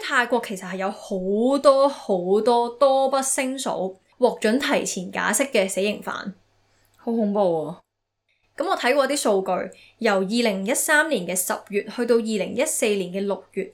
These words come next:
Speaker 1: 呢八個月期間，泰國已經總共有一萬八千二百九十二個罪犯係被緩刑，一萬七千七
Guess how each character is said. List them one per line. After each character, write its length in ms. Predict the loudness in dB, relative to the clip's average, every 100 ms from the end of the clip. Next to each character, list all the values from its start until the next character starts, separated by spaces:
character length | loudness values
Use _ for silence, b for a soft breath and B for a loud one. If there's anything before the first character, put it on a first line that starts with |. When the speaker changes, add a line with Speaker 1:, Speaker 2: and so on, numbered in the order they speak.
| _
Speaker 1:
呢 80 | -4 -4 -2
八 160 | -4
個 220 | -2 -4 -4
月 140 | -6
期 260 | -10 -14 -6
間， 400 | -4 -4 -6 -12 _ _ _
泰 260 | -2 0 2
國 180 | 2 2
已 100 | -2
經 160 | -2 0
總 160 | 2
共 160 | 2 2
有 300 | 2 0 0
一 60 | -2 -2
萬 260 | -2 -2 0
八 160 | -2 -2
千 320 | -4 -2 -2 -4
二 260 | -4 -4 -2
百 160 | -2
九 140 | -2 -2
十 100 | -2
二 160 | -4 -6 -6 -4
個 260 | -4 -6 b b _
罪 260 | 0 0 0
犯 180 | 0
係 140 | 0 0
被 140 | -2
緩 260 | -2 -4 -4
刑， 300 | -10 -12 -18 _ _ _ _ _ _ _ 0
一 260 | 0 0
萬 240 | 0 0 0
七 160 | -4 -4
千 300 | -4 -6 -6
七 160 | -2